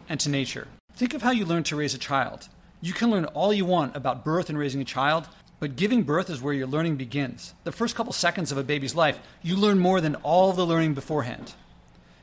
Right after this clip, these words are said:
If we wanna lower our emissions, building wind and solar is nice, but shutting down using fossil fuels will teach us what to do much more and much faster.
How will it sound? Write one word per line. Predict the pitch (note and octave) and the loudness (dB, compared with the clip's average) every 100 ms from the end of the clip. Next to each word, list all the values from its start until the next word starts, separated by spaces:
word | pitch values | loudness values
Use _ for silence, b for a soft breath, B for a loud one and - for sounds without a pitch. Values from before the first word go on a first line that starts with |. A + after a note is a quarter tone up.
| b | b
If | D3 | -2
we | F#3+ | 2
wanna | B3 A#3+ | 4 4
lower | G3+ | 6
our | F3+ | 4
emissions, | D#3+ F3+ D3 A#2+ - - b b b C#3+ | 4 0 -2 -8 -12 -16 b b b -2
building | D#3+ G#3 A#3+ G3 | 0 4 4 4
wind | E3 F3+ | 2 0
and | D#3 | -2
solar | - F3 E3 | -2 -2 -2
is | - A#2+ | -4 -4
nice, | E3+ D#3+ - - - - b b | 0 -2 -2 -10 -14 -18 b b
but | E3+ | -6
shutting | D3 - G3+ A3 | -4 0 2 2
down | F3 F3 F3 | 2 2 2
using | D3+ C#3+ | -2 -2
fossil | D#3+ D3+ - | 0 0 -2
fuels | - G#3 F3+ - B - | -6 -2 -2 -4 B -8
will | D#3+ | -4
teach | D3+ - A3+ A3+ | -4 -2 -2 -2
us | - | -4
what | D#3+ F3 | -6 -6
to | - | -6
do | C#3 F#3 F3 C#3 - - - - | -4 -2 -2 -6 -10 -20 -14 0
much | E3 A#3 F3 | 0 2 0
more | D#3 D3 | 0 2
and | |
much | C#3+ D3 | 2 -2
faster. | - F3+ F#3+ - G#2+ | 0 0 0 -4 -8